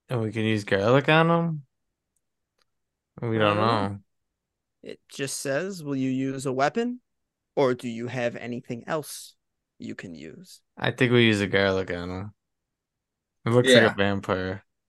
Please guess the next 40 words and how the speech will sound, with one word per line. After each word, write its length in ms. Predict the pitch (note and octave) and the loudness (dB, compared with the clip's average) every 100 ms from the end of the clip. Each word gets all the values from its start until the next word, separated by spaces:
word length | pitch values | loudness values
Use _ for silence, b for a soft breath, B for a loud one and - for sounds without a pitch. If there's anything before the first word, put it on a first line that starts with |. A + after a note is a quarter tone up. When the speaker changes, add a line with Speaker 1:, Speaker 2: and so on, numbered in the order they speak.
| _ _ _ _ | _ _ _ _
Speaker 2:
But 160 | E3 - | -2 0
th-, 160 | - | -2
these 220 | D3+ G3 G3+ | 0 2 2
are 80 | |
just 220 | F3 F#3+ - | 2 0 0
choices 400 | E3 D#3+ C#3+ B2 | 0 0 -2 -8
to 100 | - | -8
turn 240 | C#3 B2+ | -4 -4
to 80 | A#2+ | -4
pages. 480 | C3 A#2+ G2 E2 - | -4 -4 -6 -16 -14
So 220 | - B2+ | -10 -6
you 100 | B2 | -2
don't 140 | D#3 | -2
have 200 | D3 C3 | 0 -2
to 80 | - | -2
hack, 280 | A#2+ A2+ - - | -4 -4 -6 -8
you're 180 | C3 C3 | -4 -2
not 160 | C3+ | -2
actually, 340 | C3 B2+ C#3+ A#2 | -4 -4 -8 -8
like, 140 | G2+ - | -8 -14
using 440 | A2 B2+ C#3 D3+ | -12 -10 -8 -10
a 140 | C#3+ D#3 | -10 -10
thing. 340 | E3 D#3+ E3 - _ _ _ _ _ | -8 -8 -10 -16 _ _ _ _ _
So 180 | - | -10
I 120 | A2 A2+ | -6 -6
don't 180 | A2 | -6
know. 340 | A#2+ B2 A#2 - _ _ _ _ _ _ _ _ | -6 -6 -6 -10 _ _ _ _ _ _ _ _
I 60 | |
don't 140 | D#3 D#3+ | -4 0
know 100 | D3 | 2
what 160 | C#3 | 2
the 120 | C3+ B2+ | 2 0
outcome's 360 | A#2 C3 A#2 | 0 -4 -8
gonna 200 | G2+ A#2 | -8 -10
be 160 | A2 A2+ | -8 -12
until 220 | G2+ G#2+ | -12 -14
I 80 | G2+ | -14
turn 200 | - G2 | -14 -18
the 80 | E2 | -16
page. 380 | - D2+ - | -16 -16 -18